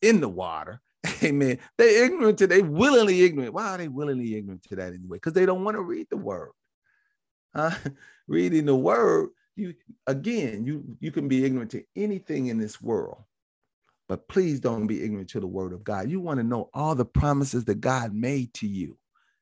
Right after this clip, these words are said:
Amen. They're in his word. God is his word. If you say, "I know God," and you don't know the word, then you don't know God.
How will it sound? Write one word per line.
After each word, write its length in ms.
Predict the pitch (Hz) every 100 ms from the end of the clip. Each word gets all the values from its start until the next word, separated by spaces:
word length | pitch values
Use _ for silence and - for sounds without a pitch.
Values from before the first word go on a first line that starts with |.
| _ -
Amen. 580 | 139 139 147 139 131 135 _ _
They're 220 | - 208 202
in 120 | 185
his 200 | 180 165
word. 480 | 175 196 170 113 - _ _ _ _ _ _ _ _ _ _ _ _ _
God 380 | 156 185 190 - -
is 200 | 214 175
his 180 | 143
word. 400 | 117 135 127 95 87 _ _ -
If 140 | 117
you 100 | 196
say, 220 | 185 147 -
"I 180 | 175
know 200 | 175 160
God," 380 | 147 165 180 175
and 120 | 156
you 80 | 170
don't 240 | 175 175 175
know 140 | 170
the 80 | 160
word, 460 | 156 190 208 214 -
then 300 | 139 170 185
you 140 | 220
don't 280 | 196 190 -
know 200 | 180 180
God. 440 | 208 - - -